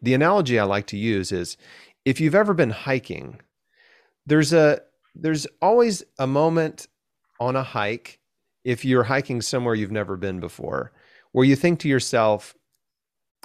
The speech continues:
"Am I lost?" <laughs> And,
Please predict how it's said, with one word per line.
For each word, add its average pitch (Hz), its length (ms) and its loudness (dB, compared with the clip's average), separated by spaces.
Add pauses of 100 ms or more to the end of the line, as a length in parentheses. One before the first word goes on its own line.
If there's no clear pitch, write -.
"Am 165 100 -2
I 247 80 0
lost?" 269 580 -4
<laughs> - 60 -20 (2500)
And, 143 440 2